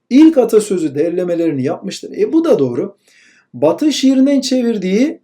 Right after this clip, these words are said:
Tercüme-i Manzume adlı eserinde ne yapıyor arkadaşlar? Bunları bir araya getiriyor. E, bu da doğru.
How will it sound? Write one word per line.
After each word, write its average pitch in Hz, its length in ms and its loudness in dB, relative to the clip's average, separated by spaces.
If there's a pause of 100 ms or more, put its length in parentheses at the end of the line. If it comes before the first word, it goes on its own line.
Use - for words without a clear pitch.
Tercüme-i 214 520 0
Manzume 196 500 -2
adlı 190 200 -4
eserinde 175 720 -2 (220)
ne 180 60 -6
yapıyor 185 320 -2
arkadaşlar? 180 640 -8
Bunları 156 320 -4
bir 175 140 2
araya 127 180 -4
getiriyor. 151 380 -4
E, - 20 -6
bu 294 100 -4
da 294 140 0
doğru. 175 400 2